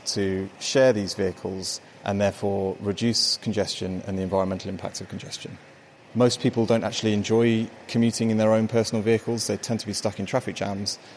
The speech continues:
And, you know, they buy these fairly expensive items, the, the most expensive thing people buy after a house, and have them sat depreciating on their driveways for ninety-four, ninety-five percent of the time.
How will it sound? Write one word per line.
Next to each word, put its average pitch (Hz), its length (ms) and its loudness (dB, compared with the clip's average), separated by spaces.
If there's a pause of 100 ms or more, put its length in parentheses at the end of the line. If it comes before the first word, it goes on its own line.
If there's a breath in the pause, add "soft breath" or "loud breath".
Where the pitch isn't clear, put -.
(120)
And, 107 260 2 (220)
you 120 60 -2
know, 104 60 2
they 101 100 2
buy 127 200 6
these 113 220 2
fairly 123 380 4
expensive 107 480 0
items, 101 500 2
the, 101 240 0 (180)
the 110 80 0
most 117 200 4
expensive 110 340 0
thing 104 100 0
people 101 200 -2
buy 101 180 4
after 92 220 0
a 92 40 -2
house, 101 400 -2 (600)
and 101 340 0 (380 loud breath)
have 117 160 4
them 101 160 0
sat - 260 0
depreciating 107 560 0
on 98 60 -2
their 95 100 -2
driveways 98 560 2
for 92 380 -2
ninety-four, 95 440 -2
ninety-five 92 360 -4
percent 95 260 -4
of - 60 -12
the 95 80 -6
time. 98 360 -6